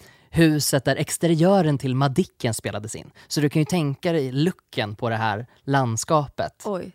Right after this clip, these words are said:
Speaker 1: Att
Speaker 2: det är
Speaker 1: Madickenhuset är mitt ibland oss.
Speaker 2: idylliskt.
Speaker 1: Det är idylliskt, det är åkrar, det är, eh,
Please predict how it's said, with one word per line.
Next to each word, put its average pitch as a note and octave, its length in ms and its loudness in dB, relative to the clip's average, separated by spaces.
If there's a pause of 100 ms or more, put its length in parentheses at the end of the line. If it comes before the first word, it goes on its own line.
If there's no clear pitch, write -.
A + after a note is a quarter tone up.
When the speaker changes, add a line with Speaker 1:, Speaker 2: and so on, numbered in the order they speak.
Speaker 1:
Att F3+ 80 -14
Speaker 2:
det A#3+ 200 2
är C#3 40 -4
Speaker 1:
Madickenhuset D#3 1000 2
är B2 320 2
mitt D3 320 0
ibland C#3 460 2
oss. C3 260 -2
Speaker 2:
idylliskt. F#3 560 -10
Speaker 1:
Det D3+ 100 2
är D#3+ 40 4
idylliskt, D3 640 0
det C#3 100 -2
är C#3+ 100 0
åkrar, B2+ 640 0
det B2+ 140 -4
är, A#2 420 -2
eh, F#2 440 -6